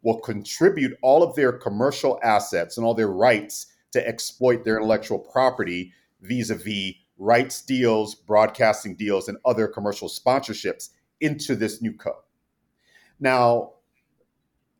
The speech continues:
again, most of the media coverage thus far has somewhat implied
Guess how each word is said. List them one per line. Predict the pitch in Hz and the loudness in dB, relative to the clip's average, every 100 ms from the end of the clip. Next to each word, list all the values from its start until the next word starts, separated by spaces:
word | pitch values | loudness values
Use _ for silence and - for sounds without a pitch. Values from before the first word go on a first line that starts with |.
| - | -2
again, | 135 139 104 | 2 4 4
most | 123 135 | 2 2
of | 151 | -2
the | 123 | 0
media | 120 135 131 | 0 2 2
coverage | 139 127 135 - | 4 2 2 2
thus | 117 117 | 0 2
far | - 117 127 151 156 _ _ _ _ | 4 6 8 4 -2 _ _ _ _
has | 123 120 117 - | 4 4 2 0
somewhat | 160 214 165 | 2 4 4
implied | 113 - 107 98 98 117 131 | 2 2 4 6 4 0 -4